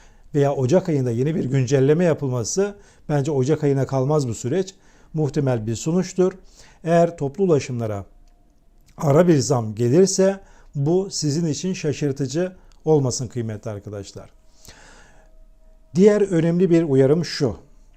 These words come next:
Özellikle borsa tarafındaki arkadaşları sık sık uyarmaya gayret gösteriyorum. Bakın, <clears throat> üç hafta içerisinde borsa tarafına bir milyon iki yüz bin civarında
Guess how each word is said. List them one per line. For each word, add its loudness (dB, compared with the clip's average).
Özellikle 2
borsa 2
tarafındaki -4
arkadaşları -2
sık -2
sık -2
uyarmaya 2
gayret -2
gösteriyorum. -8
Bakın, 0
<clears throat> -10
üç 2
hafta 4
içerisinde -2
borsa 2
tarafına -4
bir 2
milyon 2
iki -4
yüz -2
bin -4
civarında -2